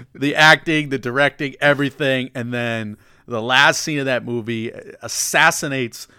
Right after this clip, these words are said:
the entire film worse than ever, anything I've ever watched in my life.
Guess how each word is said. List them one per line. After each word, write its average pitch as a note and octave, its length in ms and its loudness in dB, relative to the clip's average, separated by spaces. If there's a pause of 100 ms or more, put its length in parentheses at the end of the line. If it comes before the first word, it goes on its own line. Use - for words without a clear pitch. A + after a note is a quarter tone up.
the A#2+ 140 -8
entire B2+ 400 0
film A#2 420 -6
worse A#2+ 320 -2
than B2 200 -10
ever, C#3 320 -2
anything D3 360 -4
I've B2+ 140 -6
ever A#2+ 340 -6
watched A2 400 -8
in G#2 60 -12
my G#2+ 120 -10
life. F#2+ 360 -16